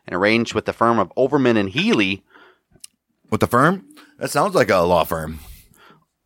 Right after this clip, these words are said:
Speaker 1: The firm of Overman and Healy and Carl Bree to look over the interests of Harry when arraigned and defend him in his upcoming trial. Just Harry.
Speaker 2: Was that the commercial? Come to Overman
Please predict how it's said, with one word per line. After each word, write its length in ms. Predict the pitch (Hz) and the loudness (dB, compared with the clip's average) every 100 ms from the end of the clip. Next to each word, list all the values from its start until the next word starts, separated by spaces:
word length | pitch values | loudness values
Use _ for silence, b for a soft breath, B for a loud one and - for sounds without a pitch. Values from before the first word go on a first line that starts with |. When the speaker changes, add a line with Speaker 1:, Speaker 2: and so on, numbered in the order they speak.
| - | -20
Speaker 1:
The 100 | - | -18
firm 260 | - 151 147 | -4 0 2
of 120 | 110 | 0
Overman 460 | 117 135 127 120 113 | 0 0 2 2 0
and 100 | 101 | -2
Healy 500 | 123 185 120 110 107 | -2 2 2 2 0
and 340 | 131 208 160 110 | 0 2 0 -2
Carl 300 | - 113 104 | 0 2 2
Bree 360 | 98 156 156 95 | 0 -2 -2 -4
to 120 | 98 | -4
look 160 | 101 110 | -2 0
over 160 | 98 | 0
the 80 | 92 | -2
interests 320 | 104 107 98 | -4 -4 -6
of 80 | 98 | -4
Harry 260 | 107 107 104 | 0 2 2
when 160 | 98 | 0
arraigned 340 | 92 98 107 101 | -2 0 0 -2
and 160 | 87 | -4
defend 400 | 90 - 104 104 | -10 -4 -2 -2
him 160 | 104 101 | -2 -4
in 80 | 92 | -4
his 160 | 80 | -8
upcoming 420 | - - - 98 | -12 -12 -8 -8
trial. 460 | 87 90 73 50 - B B B | -4 -4 -4 -6 -14 B B B
Just 180 | - - | -8 -6
Harry. 320 | 57 101 135 _ - 85 | -2 -2 -2 _ -12 -4
Speaker 2:
Was 120 | 78 | -2
that 120 | 78 | 0
the 80 | 82 | 0
commercial? 440 | 80 80 78 95 - B B B | 0 -2 0 -2 -2 B B B
Come 180 | 147 196 | -6 -4
to 120 | 123 - | -4 -2
Overman 460 | 185 190 196 196 | -2 0 0 0